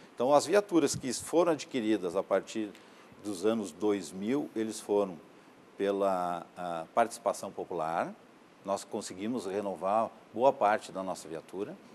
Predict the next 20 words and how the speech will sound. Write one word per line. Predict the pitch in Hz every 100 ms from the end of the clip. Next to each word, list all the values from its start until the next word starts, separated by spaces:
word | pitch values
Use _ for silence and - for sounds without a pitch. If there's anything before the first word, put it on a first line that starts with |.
| - -
das | 98 90
nossas | 95 95 95
viaturas | 90 80 101 98
de | -
combate | 90 90 92
a |
incêndio, | 85 80 92 143 190 - - -
e | 165 202
também | 208 185 127 151
aquisição | - 151 135 120 - 110 143
através | 147 120 98 120
dos | 127 117
fundos | - 117 131 131
municipais. | 143 147 - - 147 80 - - - -
Então, | 101
Porto | - 113 120
Alegre, | 104 113 131 165 - - - - -
eh, | 107 110 113 -
renovou | 135 151 135 117
praticamente | - 160 165 156 147 143 - -